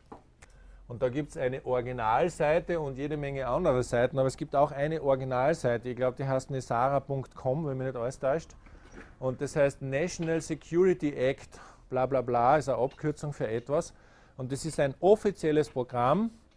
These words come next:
der amerikanischen Rechtsstaatlichkeit, wo's, der amerikanischen Justiz, das die Aufgabe hat,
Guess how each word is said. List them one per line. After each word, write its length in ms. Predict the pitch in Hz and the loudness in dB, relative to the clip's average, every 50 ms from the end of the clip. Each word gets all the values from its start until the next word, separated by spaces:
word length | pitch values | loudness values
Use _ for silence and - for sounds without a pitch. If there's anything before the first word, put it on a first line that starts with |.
| _ _ _ _ _ - - | _ _ _ _ _ -10 -6
der 120 | 131 131 | -4 -4
amerikanischen 840 | 131 127 135 131 135 - 143 131 135 147 180 190 175 - - 165 151 | -2 -4 -4 -4 -4 -4 -2 -2 0 0 0 -2 -4 -4 -4 -2 0
Rechtsstaatlichkeit, 1600 | 127 131 151 196 202 - - - - - - - - 135 113 113 123 - - 135 131 - - - - 120 113 127 170 - - - - - - 123 | 2 2 2 2 0 -4 -10 -16 -16 -16 -16 -6 -4 -2 0 0 -2 -2 -4 -8 -8 -8 -10 -6 -4 -2 -2 -2 -2 -4 -8 -20 -20 -18 -16 -12
wo's, 300 | 120 120 117 107 - - | -10 -10 -10 -10 -12 -12
der 160 | - 117 117 | -8 -6 -6
amerikanischen 600 | 117 110 110 101 - 131 120 127 151 156 123 131 131 | -6 -6 -8 -10 -6 -4 -4 -4 -4 -6 -8 -6 -6
Justiz, 640 | 127 127 113 - - - 160 208 214 - - - - - - - _ _ - - - - - - - - - _ | -6 -6 -8 -8 -6 -4 -4 -4 -6 -8 -18 -20 -20 -20 -20 -20 _ _ -20 -20 -20 -20 -20 -20 -20 -20 -12 _
das 240 | 135 139 143 135 - | 2 2 2 2 -2
die 120 | - 127 | -4 -2
Aufgabe 600 | 123 123 143 175 - - - 160 165 160 175 160 | 2 2 2 2 0 -2 -2 -2 0 0 -2 -2
hat, 320 | 160 165 175 180 - - | 0 0 0 0 -2 -14